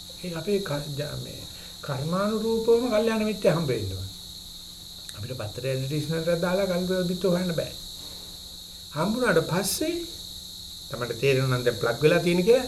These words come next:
ආ, ඊට පස්සේ ඉතින් වටපිට බල බල ඉන්න බෑ. වහාම කලදුටු කල වල හිවක් කියලා වැඩේ කරගන්න. ඉතින් ඒ නිසා ඒ-, ඒකට කියන ක්ෂණ සම්පatti කියලා නේ කියන්නේ. ඒ කියන්නේ මේ දුර්ලභ දෙයක් ලැබෙනවා.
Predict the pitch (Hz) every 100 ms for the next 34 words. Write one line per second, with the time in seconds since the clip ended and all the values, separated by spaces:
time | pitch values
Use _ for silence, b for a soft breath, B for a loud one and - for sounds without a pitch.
0 | B B B 208 196 180 170 180 202 185
1 | 214 190 202 185 170 165 170 156 156 147
2 | 143 135 131 131 175 180 147 151 151 123
3 | 151 208 B B B 160 151 147 - 143
4 | 139 135 135 143 131 135 185 160 143 131
5 | - 98 135 131 135 139 151 160 147 139
6 | 139 143 147 147 131 135 135 139 131 143
7 | 139 139 131 107 147 143 - - - -
8 | 104 95 95 - B B B 131 113 107
9 | 123 123 123 110 98 101 113 120 95 -